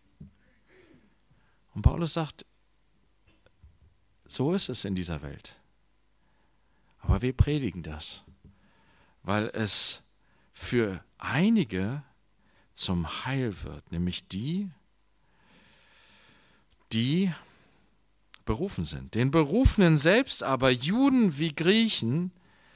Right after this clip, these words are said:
ist es Christus, der Gottes Kraft und Gottes Weisheit ist. Christus ist es. Und das ist, das ist das, worum es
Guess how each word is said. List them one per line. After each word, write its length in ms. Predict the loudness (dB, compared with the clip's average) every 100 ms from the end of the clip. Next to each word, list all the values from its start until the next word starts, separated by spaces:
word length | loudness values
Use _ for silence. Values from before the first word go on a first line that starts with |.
| _ _ _ _ _ _ _ _ _ _ _
ist 180 | -6 -4
es 160 | -4
Christus, 800 | -4 -4 -2 -2 -4 -6 -6 -8 -14 _ _ _ -10
der 120 | -10
Gottes 440 | -2 -2 -2 -4
Kraft 360 | -4 -8 -8 -8
und 100 | -10
Gottes 360 | -8 -8 -8 -8
Weisheit 420 | -10 -10 -14 -20 -20
ist. 320 | -20 -20 -20 _ _ _ _ _ _ _ _ _ _ _ _ _ _ _ -8
Christus 460 | -4 -2 -4 -8
ist 200 | -12 -14 -14
es. 240 | -18 -18 _ _ _ _ _ _ _ _ _ _ _ -20 -18 -2
Und 160 | 6 10
das 160 | 10
ist, 220 | 8 4 2 -12 -20 0
das 240 | 6 8 8
ist 180 | 6 8
das, 260 | 10 10
worum 500 | 6 4 6 6 6
es 500 | 6 8 8 8 4